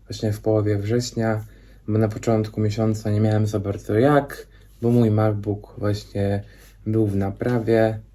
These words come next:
i mam wymienioną w końcu baterię, także już mogę do was wrócić z filmikami i pomimo tego, że wracam do pracy po trzynastu, czternastu dniach przerwy, to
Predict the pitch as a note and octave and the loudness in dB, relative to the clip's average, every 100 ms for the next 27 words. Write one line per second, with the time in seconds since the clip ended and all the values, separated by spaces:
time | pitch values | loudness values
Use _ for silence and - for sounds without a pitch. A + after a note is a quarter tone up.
0 | - A2 A2 G#2 G#2+ G#2 G#2+ A2 G#2+ G#2 | -10 -2 0 0 0 -2 0 0 0 -2
1 | G#2 G2+ - F#2 F#2+ B2 A#2 A2 G#2+ G#2 | -2 -6 -6 -4 0 0 2 0 2 -2
2 | G#2 G2 G2+ G2+ - - - A2 G2+ G#2+ | -4 -8 -8 -8 -12 -20 -6 -4 -2 0
3 | G#2 G2+ G2 G2 G2 - - - - - | 0 -2 -2 -4 -8 -10 -20 -20 -20 -6
4 | B2 A2 A2+ A2 G#2 G#2 - - C3 C3+ | -2 0 -2 -2 -8 -8 -14 -2 2 2
5 | C3 A#2+ A2+ A2 A2 G#2+ A#2+ A#2+ A#2+ A2+ | 2 0 2 0 -2 -6 -6 -2 0 0
6 | A2+ A2 G#2 G#2+ G#2 G#2 A#2 A2 A2 G#2 | 0 -2 -2 -2 -2 -2 -2 -2 -2 -2
7 | G2+ - A2 G#2+ - G#2+ G2 G2 G2+ - | -4 -4 -4 -4 -8 -8 -4 -4 -6 -12
8 | - - - _ - - - - - - | -20 -20 -20 _ -20 -20 -20 -20 -20 -20
9 | - - A#2 A2+ A#2 - - B2+ B2 - | -14 -4 0 0 -2 -6 -8 -4 -4 -8
10 | - G#2+ G#2 A2+ A2 - A2 A2 A2 A2 | -6 -6 -4 -4 -4 -6 -8 -4 -4 -4
11 | G#2+ - - A2+ A2+ A2+ A#2 B2 - - | -6 -14 -4 -2 0 -2 -4 -6 -10 -20
12 | - - - - - - A2 G#2 G2+ G2+ | -20 -20 -20 -20 -20 -8 -2 0 -2 -4